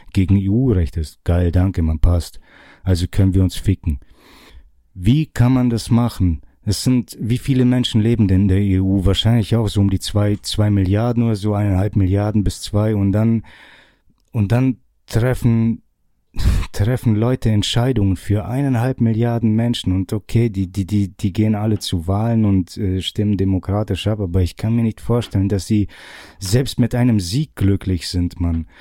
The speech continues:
Weil dieser Sieg so viel Scheiße mit sich schleppt, so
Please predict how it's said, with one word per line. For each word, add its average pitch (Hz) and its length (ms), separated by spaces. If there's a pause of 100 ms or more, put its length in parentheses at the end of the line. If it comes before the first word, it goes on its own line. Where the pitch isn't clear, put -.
(160)
Weil 101 220
dieser 117 280
Sieg 110 320
so 123 200
viel 113 520
Scheiße - 560
mit 107 200
sich - 220
schleppt, - 360
so 107 260